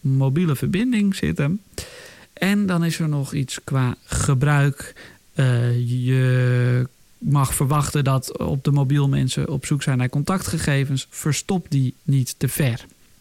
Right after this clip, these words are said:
Ehm, eigenlijk is het belangrijkst dat op het moment dat je je site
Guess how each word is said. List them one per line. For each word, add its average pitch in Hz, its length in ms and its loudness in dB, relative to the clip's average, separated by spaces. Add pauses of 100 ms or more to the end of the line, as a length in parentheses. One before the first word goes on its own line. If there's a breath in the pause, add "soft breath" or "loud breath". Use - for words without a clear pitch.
(540)
Ehm, 151 320 4 (600 loud breath)
eigenlijk 190 420 0
is 156 140 -4
het 135 180 -2
belangrijkst 143 760 2
dat 139 200 0
op 135 100 -2
het 131 100 -2
moment 135 400 2
dat 151 140 0
je 127 140 -2
je 127 80 0
site 143 460 0